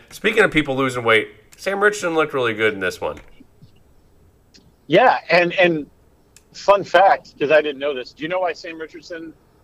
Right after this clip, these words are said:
Speaker 2: took this part?
Speaker 1: Why?
Speaker 2: Because the character of Sam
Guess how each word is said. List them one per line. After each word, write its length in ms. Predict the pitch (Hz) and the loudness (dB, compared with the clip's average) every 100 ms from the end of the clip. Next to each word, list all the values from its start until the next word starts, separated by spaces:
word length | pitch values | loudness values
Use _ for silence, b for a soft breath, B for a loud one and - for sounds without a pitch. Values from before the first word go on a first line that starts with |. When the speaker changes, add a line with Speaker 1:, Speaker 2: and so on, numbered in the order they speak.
| - | -6
Speaker 2:
took 160 | 156 | -4
this 160 | 175 - | -4 -6
part? 320 | - 170 196 _ _ _ | 0 0 0 _ _ _
Speaker 1:
Why? 340 | 101 98 87 - _ _ _ _ _ _ _ _ _ _ | 0 2 2 0 _ _ _ _ _ _ _ _ _ _
Speaker 2:
Because 640 | 170 170 180 170 151 131 - | 2 2 4 4 4 0 -8
the 100 | - | -4
character 480 | 139 170 190 196 190 | 0 4 4 2 -2
of 180 | 147 123 | -2 -4
Sam 300 | - 165 180 | -10 -6 -4